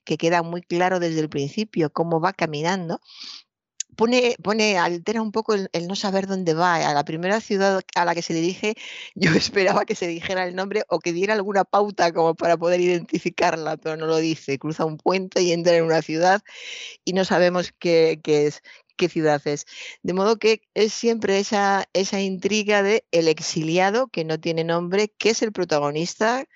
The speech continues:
que sabemos que es médico, que le persigue la Santa Inquisición y que está buscando, eh, una fe diferente porque ha comprobado cómo es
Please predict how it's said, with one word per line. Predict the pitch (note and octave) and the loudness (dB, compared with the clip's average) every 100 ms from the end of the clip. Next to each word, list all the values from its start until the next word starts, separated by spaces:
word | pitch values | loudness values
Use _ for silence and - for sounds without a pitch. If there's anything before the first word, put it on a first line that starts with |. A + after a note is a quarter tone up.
| - - - | -20 -20 -4
que | E3+ | -2
sabemos | E3+ E3 F3+ G3+ A3 - | 2 4 2 0 -6 -4
que | F#3 | -2
es | F3+ | 0
médico, | F3+ D#3 D#3+ F3 A#3+ B3 - | 0 0 0 -2 -2 -4 -2
que | E3 | 0
le | D#3 | 2
persigue | D3+ D3 - G3 G#3 G3+ | 0 -2 -2 2 2 2
la | F#3 | 0
Santa | F3+ E3+ E3 | -2 -2 -2
Inquisición | E3 D#3+ D3+ - E3 F3 A#3 - - - - _ | -2 -4 -4 -2 2 2 0 -10 -14 -14 -20 _
y | A#3+ C#4 A#3+ _ - | -2 -2 -4 _ -2
que | F3+ | -2
está | - G3+ | 0 -2
buscando, | G#3 G#3 - G3 G3+ G#3+ A3+ - | -2 -8 -2 -2 0 -2 -4 0
eh, | F3+ F3 E3 - | 0 2 2 0
una | A#3 A#3 | 0 0
fe | - G3+ | 2 0
diferente | G3 G3+ F3+ F3 F3 E3 B3+ C4+ - | 2 0 0 0 -4 -2 -2 -2 -6
porque | F3+ F3 F3 | -6 0 0
ha | |
comprobado | F3 F#3 F3+ F3 F3+ F#3 F#3 | 0 -4 0 2 4 2 0
cómo | F3 F3 F3 | -2 -2 0
es | F3+ F#3 | 0 -2